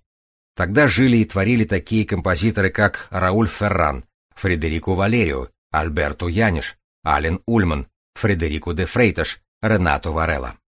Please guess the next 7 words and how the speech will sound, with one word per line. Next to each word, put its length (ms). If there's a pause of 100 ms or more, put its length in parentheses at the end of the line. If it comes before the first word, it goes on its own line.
(280)
Некоторые 540
поэты-фадишты, 1300
такие 340
как 300
Жуан 540
Линьяриш 640
Барбоза, 600